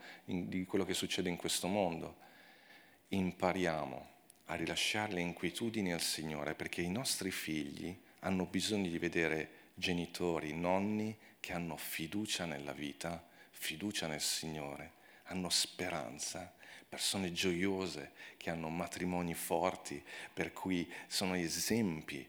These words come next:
Io voglio che le generazioni più piccole possano guardare la mia vita e dire, voglio avere una vita così, voglio, desidero, parlo dello spirito, del,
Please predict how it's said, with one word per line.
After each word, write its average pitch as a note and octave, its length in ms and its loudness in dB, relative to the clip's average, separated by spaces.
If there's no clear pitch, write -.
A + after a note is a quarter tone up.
Io G2 240 2
voglio G2+ 340 4
che - 100 -2
le F2+ 100 4
generazioni F2 500 0
più F2+ 100 -2
piccole F2+ 340 -2
possano C3 360 0
guardare B2 320 2
la G#2+ 60 2
mia G#2 100 0
vita G2+ 220 0
e G2 40 2
dire, F#2 300 2
voglio A2 340 2
avere E2+ 240 4
una E2+ 120 2
vita E2 280 -2
così, - 460 -6
voglio, F#2+ 260 0
desidero, F2+ 1040 2
parlo F#2 280 4
dello F2+ 220 4
spirito, E2 760 2
del, D#2 280 4